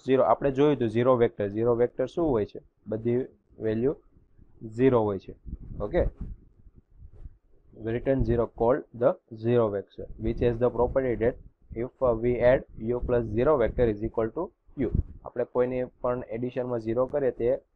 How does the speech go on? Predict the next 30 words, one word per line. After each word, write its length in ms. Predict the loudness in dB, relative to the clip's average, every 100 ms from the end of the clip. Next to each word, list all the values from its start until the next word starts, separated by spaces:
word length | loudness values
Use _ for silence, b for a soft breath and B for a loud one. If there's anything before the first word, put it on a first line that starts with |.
| _ _ _ -20 _ _ 0
same 260 | 2 2
જ 80 | 2
આપણને 340 | 2 2 -2
value 360 | 0 0 0 -4 -6
મળે 240 | 0 0 0
છે. 80 | -8 -20 _ -4
જે 140 | 2
addition 540 | 4 6 6 6 4 2
મલ્ટિપ્લિકેશનમાં 880 | 4 2 2 -2 0 2 4 4 2
સ્કેલરની 840 | _ _ 0 4 6 6 4 2
અંદર 240 | 2 2
follow 360 | 2 4 6 6
rule 200 | 4 2
થતા 280 | 2 2 4
હતા 120 | 4
તે 260 | 2 0 2
જ 80 |
રૂલ 280 | 2 4 4
આની 240 | 4 2 0
અંદર 260 | 4 2 0 _ _ _
ફોલો 380 | 6 8 8 4 -8 _ 4
થવા 240 | 10 10
જોઈએ 180 | 8 -2
તો 280 | 0 2 2
ઈ 140 | 0
vector 440 | -2 -4 -2 -2
space 340 | -2 -2 -6 -4
કહેવામાં 320 | 2 2 2 0
આવે 200 | -2 -4
છે. 240 | -6